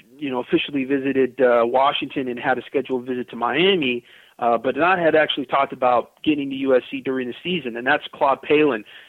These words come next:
uh, a six four, six five, two hundred eighty-five pound defensive tackle from Mesa Communi-, uh, Community College, uh, in Arizona. And, uh, came in, was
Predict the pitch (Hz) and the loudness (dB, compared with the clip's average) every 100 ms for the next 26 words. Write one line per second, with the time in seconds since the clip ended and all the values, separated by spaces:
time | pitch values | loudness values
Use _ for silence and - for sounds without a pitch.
0 | - 120 117 110 117 - 156 - 143 143 | -4 0 4 2 0 -4 -6 -4 -2 2
1 | 143 131 - - 135 131 - 160 143 135 | 2 2 -4 -2 2 2 0 -2 -4 -4
2 | 139 139 135 127 - 135 120 139 123 123 | -6 -4 -2 -2 -2 -8 -6 -12 -12 -12
3 | 120 - 131 127 127 120 - - - 127 | -8 -2 0 2 0 0 -6 -20 -8 -6
4 | 120 139 151 - 131 - 131 139 123 _ | 0 0 0 -2 -4 -4 -8 -8 -10 _
5 | _ 120 120 117 117 - 135 147 139 120 | _ -6 -2 0 -2 -6 -6 -4 -4 -6
6 | - 139 131 123 - - - _ 117 - | 0 2 4 2 -2 -18 -20 _ -4 -4
7 | 131 131 127 117 135 156 139 113 - _ | -2 0 0 0 0 0 2 -2 -4 _
8 | _ - 131 131 131 123 139 131 131 127 | _ -4 0 2 2 2 4 6 4 2
9 | 170 190 185 180 175 147 139 | 0 2 2 2 0 -2 -2